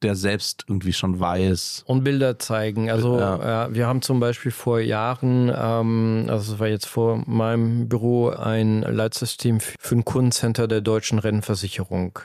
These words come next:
Speaker 2: äh,
Speaker 1: Aha, okay.
Speaker 2: hier am Fährberliner
Speaker 1: Mhm.
Speaker 2: Platz gemacht. Und da ist es auch ein bisschen das Thema, die, äh, die Personen, die da hingehen,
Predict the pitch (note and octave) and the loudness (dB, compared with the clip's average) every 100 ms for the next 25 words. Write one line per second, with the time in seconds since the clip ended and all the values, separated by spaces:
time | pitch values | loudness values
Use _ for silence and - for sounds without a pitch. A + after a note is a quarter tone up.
0 | - - B2 G2+ A#2 A2 - G#2+ F2+ - | -10 -2 2 4 2 0 0 2 0 -2
1 | G2 F#2+ F#2 F#2+ G2+ G2+ G2+ - - - | -4 -2 0 0 0 0 -4 -6 -10 -4
2 | G2+ G2+ C3 - - _ _ _ - - | 0 0 -2 -8 -20 _ _ _ -20 -20
3 | _ _ A#2 A2 A2 C3+ B2+ B2+ A#2 C3 | _ _ 0 2 2 0 0 -2 0 2
4 | D#3 A#2+ G2+ - G#2 - - A2 G#2+ G#2 | 2 2 0 0 -2 -2 0 0 0 0
5 | G#2+ G#2+ G#2+ G#2+ - - - A#2 A2+ - | 2 4 4 2 -2 -8 -4 0 0 0
6 | G#2+ G#2+ A2 G#2 A2+ B2+ C3 A#2+ A2 G2 | -2 0 0 2 2 4 2 2 0 2
7 | B2 B2 B2 B2+ C3+ D3 | 2 4 4 4 4 2